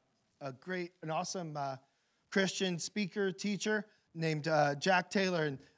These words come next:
the, actually the author of the book, Sam Storms. He said, he told this story of one time he had to pick him up at the airport 'cause he was speaking at the church. And so he was in charge of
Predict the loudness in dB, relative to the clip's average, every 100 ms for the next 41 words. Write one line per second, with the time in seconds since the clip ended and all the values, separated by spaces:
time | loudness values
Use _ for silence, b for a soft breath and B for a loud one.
0 | -12 0 4 4 2 2 4 4 4 0
1 | -2 -2 2 2 0 -6 -6 -6 -4 -2
2 | -2 -6 b b -6 -2 0 -2 -2 -2
3 | 0 0 0 0 2 4 4 2 -2 -4
4 | -2 0 2 2 2 0 -4 b b 2
5 | 2 6 4 4 0 0 0 0 -4 -6
6 | -6 -6 -4 -4 -2 0 0 0 -2 -4
7 | -4 0 0 -2 -6 -6 -4 -2 -2 -2
8 | -2 0 0 -2